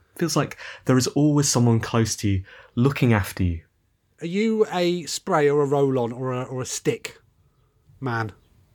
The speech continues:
Speaker 1: Uh, I'm a spray. Are you?
Speaker 2: Spray.
Speaker 1: Yeah, sh-, surely you're a spray.
Speaker 2: I'm a spray, of course I am. But, but now and again, uh, if I don't have any in and we're not camping and going to Morrison's,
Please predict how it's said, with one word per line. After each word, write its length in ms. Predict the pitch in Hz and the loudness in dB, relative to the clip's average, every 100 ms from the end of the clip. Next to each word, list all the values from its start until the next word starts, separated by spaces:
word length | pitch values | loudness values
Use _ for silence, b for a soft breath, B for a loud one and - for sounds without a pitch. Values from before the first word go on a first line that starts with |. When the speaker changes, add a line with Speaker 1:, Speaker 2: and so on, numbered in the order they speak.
| B B B | B B B
Speaker 1:
Uh, 200 | 131 139 | 0 0
I'm 160 | 139 151 | 2 0
a 40 | |
spray. 500 | 147 - 123 95 85 - _ - | 0 0 0 0 -4 -10 _ -2
Are 60 | 117 | 0
you? 200 | 143 165 | 2 0
Speaker 2:
Spray. 120 | 143 | -4
Speaker 1:
Yeah, 200 | 147 147 | -4 -4
sh-, 200 | 151 - | -6 -6
surely 300 | - - 196 | -4 0 0
you're 140 | 101 90 | 2 -2
a 40 | |
spray. 400 | 90 - 90 - _ | -4 -6 -8 -8 _
Speaker 2:
I'm 120 | 339 269 | -2 0
a 60 | |
spray, 160 | - 123 | -2 -4
of 100 | - | -2
course 240 | 190 165 | -2 0
I 60 | 117 | -2
am. 60 | |
But, 180 | 107 123 | -4 -2
but 160 | 175 151 | -2 2
now 220 | 185 226 | 2 4
and 80 | 196 | 2
again, 440 | 147 95 98 143 - | 0 -4 -6 -8 -6
uh, 200 | 120 120 | -4 -4
if 140 | 120 131 | -2 0
I 60 | |
don't 160 | 135 135 | 2 2
have 120 | 127 | 0
any 220 | 120 117 | 2 2
in 160 | 113 117 | 2 0
and 160 | 120 | 0
we're 80 | 123 | 2
not 240 | 135 165 - | 2 0 -2
camping 420 | 131 101 113 104 | -6 -4 -4 -4
and 100 | 101 | -2
going 200 | 104 92 | -2 -2
to 80 | 101 | -4
Morrison's, 500 | 95 92 101 101 | -4 -4 -4 -6